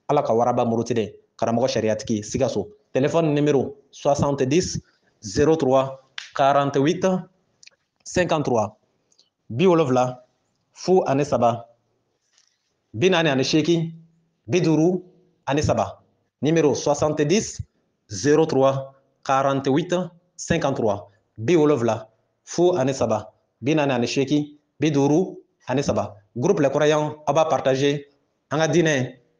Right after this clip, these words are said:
a bɛ se ka sanuya cogo min na. Wasalamu alaikum warahmatullah. N'an tilala, a ma ban dɛ. Comme fitiri sera, nin ye vocal filanan ye. An bɛ ɲɔgɔn sɔrɔ vocal sabanan na. Donc, a article tɔ minnu bɛ yen, minnu n'an ka diinɛ tɛ taa fankelen abada,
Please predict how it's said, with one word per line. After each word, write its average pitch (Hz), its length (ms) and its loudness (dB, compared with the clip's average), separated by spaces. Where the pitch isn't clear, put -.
a 123 100 -2
bɛ 123 60 -8
se 160 140 -2
ka 123 80 0
sanuya 123 300 -2
cogo 127 160 -2
min 110 80 -4
na. 104 120 -6
Wasalamu 139 380 0
alaikum 120 320 0
warahmatullah. 104 640 -4
N'an 185 160 4
tilala, 190 280 4
a - 40 2
ma 170 100 2
ban 180 140 4
dɛ. 180 240 2
Comme 220 160 2
fitiri 160 260 -2
sera, 147 440 0
nin 135 80 -2
ye 147 60 0
vocal 170 260 2
filanan 151 340 2
ye. 104 160 -4
An 165 80 0
bɛ 185 80 2
ɲɔgɔn 175 140 0
sɔrɔ 170 200 0
vocal 139 220 0
sabanan 143 380 -2
na. 98 160 -8
Donc, 143 260 0
a 139 160 -2
article 175 300 0
tɔ 165 200 2
minnu 156 180 0
bɛ 151 100 2
yen, - 260 -4
minnu 175 160 2
n'an 156 160 0
ka 160 80 2
diinɛ 160 240 0
tɛ 160 100 -2
taa 147 120 2
fankelen 123 300 0
abada, 143 520 0